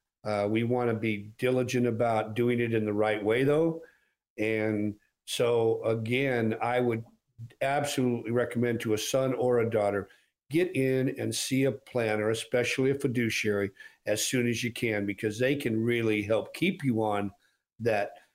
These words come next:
narrow path that leads to a successful retirement.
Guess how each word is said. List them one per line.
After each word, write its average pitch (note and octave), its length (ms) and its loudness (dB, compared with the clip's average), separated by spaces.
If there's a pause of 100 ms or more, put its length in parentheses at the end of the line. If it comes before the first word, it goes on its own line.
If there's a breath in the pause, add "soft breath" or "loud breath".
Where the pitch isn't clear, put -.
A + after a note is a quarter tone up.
(140)
narrow B2+ 460 2
path G#2+ 480 0
that G#2+ 220 -2
leads A2+ 400 0
to A2 160 0
a G#2 40 0
successful G#2 1000 -4
retirement. F#2 600 -8